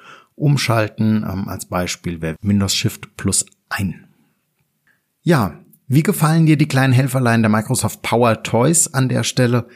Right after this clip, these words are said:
Hast du die schon im Einsatz gehabt? Kanntest du die vielleicht schon? Nutzt du sie schon? Lass es uns wissen. Lass uns Feedback da auf unserer Homepage w w w punkt nuboworkers punkt com, per E-Mail, per Social Media, LinkedIn, Instagram,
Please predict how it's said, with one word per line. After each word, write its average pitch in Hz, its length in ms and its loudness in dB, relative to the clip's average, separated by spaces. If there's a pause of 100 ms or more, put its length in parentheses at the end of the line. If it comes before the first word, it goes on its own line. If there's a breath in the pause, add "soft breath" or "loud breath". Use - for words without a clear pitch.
(420 loud breath)
Hast - 260 -2
du 143 60 2
die 117 140 2
schon 107 180 0
im 107 80 2
Einsatz 139 380 2
gehabt? - 280 -6
Kanntest 160 400 -2
du 143 60 -2
die 120 140 -2
vielleicht 101 400 -4
schon? 107 260 2
Nutzt 160 260 2
du 143 60 2
sie 110 200 -2
schon? 101 260 -2
Lass 101 280 0
es 143 140 -2
uns 113 240 -4
wissen. 110 460 0
Lass 104 220 -4
uns 104 120 -4
Feedback - 460 -6
da 90 180 -2
auf - 160 -6
unserer 90 320 -4
Homepage 90 360 -4 (100)
w 92 160 -4
w 85 100 -4
w 85 140 -4
punkt 85 260 -6
nuboworkers 85 540 -6
punkt - 180 -10
com, 139 220 0
per 113 160 0
E-Mail, 107 400 2
per 104 180 -8
Social 92 360 -2
Media, 95 360 0
LinkedIn, 92 460 -4
Instagram, 82 640 -4